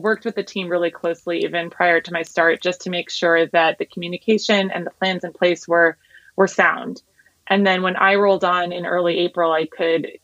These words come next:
kind of pick up the reins and help guide the people side of the organization through, through this time. Um, it is definitely a strange time to join guiding all things people, as the company shifted from one hundred percent in office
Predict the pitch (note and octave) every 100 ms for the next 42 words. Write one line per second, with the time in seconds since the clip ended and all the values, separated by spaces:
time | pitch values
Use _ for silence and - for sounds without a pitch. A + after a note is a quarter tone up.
0 | _ - F3+ E3 G#3+ G3 - E3+ E3+ E3+
1 | E3 E3 - - E3+ D#3+ D#3+ D#3+ - _
2 | _ _ _ _ _ _ - - G#3 A3
3 | G3+ F#3 F#3+ E3+ F3+ F3 - G#3+ G3+ -
4 | F3+ E3 E3+ E3 D#3+ E3+ F3+ F3+ - F3+
5 | E3 D#3+ - F3 F3 E3 D#3 - F3 E3
6 | - - F#3 - - - E3 E3 D3 D3
7 | _ _ - F3+ F3+ D#3+ G3+ G3+ G#3+ A3
8 | G3 F3+ - E3+ E3 - E3 E3+ F3 D#3
9 | E3 D#3 D#3 D#3 D#3+ _ _ _ - F3+
10 | E3+ F3 E3+ E3+ E3 E3 F3 E3 - F3
11 | D#3+ D3+ D#3+ - _ _ _ F3+ F3+ D#3+
12 | - F3+ G3 E3+ F3 D#3+ F3 - E3+ D#3+
13 | - D#3+ D#3 D#3 D#3+ F3+ F3+ F3 E3 D#3+
14 | E3 - E3 D#3 E3 F#3+